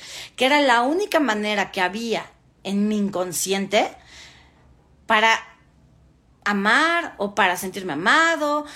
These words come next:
o para prosperar en la vida o para no prosperar porque prosperar es peligroso". Entonces tienes que estar parado en tu adulto para hacer este trabajo. Si vas a venir a querer cambiar esto desde el niño víctima,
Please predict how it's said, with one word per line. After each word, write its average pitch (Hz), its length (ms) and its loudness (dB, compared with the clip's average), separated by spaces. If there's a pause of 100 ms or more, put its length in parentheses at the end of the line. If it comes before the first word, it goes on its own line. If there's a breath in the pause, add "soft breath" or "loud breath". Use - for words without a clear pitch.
(140 loud breath)
o 214 160 -2
para 190 260 2
prosperar 196 520 -2
en 190 100 -4
la 170 120 0
vida 262 220 -2
o 196 60 -2
para 190 180 0
no 220 180 -2
prosperar 220 460 0
porque 190 200 -6
prosperar 190 520 -2
es 190 100 -8
peligroso". 262 1080 -2 (1700)
Entonces - 240 -14
tienes 415 240 -6
que 294 80 -6
estar 302 240 -4
parado 294 220 -2
en 294 80 -2
tu 233 80 -4
adulto 302 340 -4
para 208 140 -6
hacer 208 180 -4
este 202 160 -10
trabajo. 170 520 -6
Si 208 140 -8
vas 254 160 -2
a 330 60 -2
venir 240 500 -4 (720 loud breath)
a 190 80 -6
querer 254 300 0
cambiar 254 340 0
esto 247 320 -4
desde 185 240 -4
el 190 120 -4
niño 220 360 -2
víctima, 185 640 -4